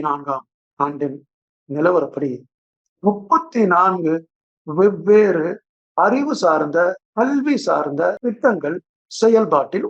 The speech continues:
உள்ளன. அகாடமிக் ப்ராஜெக்ட்ஸ்னா முப்பத்தி நாலு ப்ராஜெக்ட் இருக்கு. அடுத்து தமிழ் நுண் ஆய்வு இருக்கைகள்னு நீங்க எடுத்துக்கிட்டீங்கன்னா ஐம்பது இருக்கைகள் உள்ளன. ஜனவரி இரண்டாயிரத்தி இருபத்தி நான்கில் படி ஐம்பது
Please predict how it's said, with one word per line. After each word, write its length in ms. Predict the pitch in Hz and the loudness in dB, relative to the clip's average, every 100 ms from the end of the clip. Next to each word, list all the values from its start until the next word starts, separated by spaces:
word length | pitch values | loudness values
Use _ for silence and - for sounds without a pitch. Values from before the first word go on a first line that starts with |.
| 165 | -6
உள்ளன. 240 | 135 117 113 _ _ _ - | -6 -10 -14 _ _ _ -2
அகாடமிக் 360 | 220 214 196 160 | 0 0 -2 -2
ப்ராஜெக்ட்ஸ்னா 440 | 160 165 165 254 202 | -2 -2 -2 -2 0
முப்பத்தி 360 | 170 - - 247 | -2 -8 -6 0
நாலு 180 | 202 170 156 | 0 0 -2
ப்ராஜெக்ட் 380 | 160 185 226 - | -4 -4 -6 -10
இருக்கு. 180 | 160 _ _ _ _ _ _ _ _ - | -14 _ _ _ _ _ _ _ _ -2
அடுத்து 280 | 240 262 202 208 233 _ _ _ - | 0 2 4 2 0 _ _ _ -2
தமிழ் 280 | 220 262 302 359 302 196 | 0 4 4 2 2 4
நுண் 200 | 262 277 - 202 | 4 2 0 2
ஆய்வு 260 | 220 226 214 | 4 2 2
இருக்கைகள்னு 540 | 196 202 190 175 175 175 | 0 0 -2 -2 -4 -6
நீங்க 140 | 151 | -10
எடுத்துக்கிட்டீங்கன்னா 460 | 156 180 175 160 160 160 196 | -10 -10 -8 -4 -4 0 2
ஐம்பது 440 | 277 320 330 294 220 | 2 0 0 2 4
இருக்கைகள் 420 | 208 202 175 175 165 | 4 2 0 0 -4
உள்ளன. 220 | 143 135 _ | -10 -12 _
ஜனவரி 340 | 160 175 175 185 196 | -4 -2 -2 -4 -8
இரண்டாயிரத்தி 500 | 156 165 170 165 160 160 | -8 -2 0 0 -4 -6
இருபத்தி 300 | 165 165 175 | -4 -4 -4
நான்கில் 320 | 156 156 156 151 | -4 -6 -6 -4
படி 120 | 180 - _ _ - | -4 -6 _ _ -4
ஐம்பது 600 | 185 269 320 320 302 240 | 0 4 4 4 4 2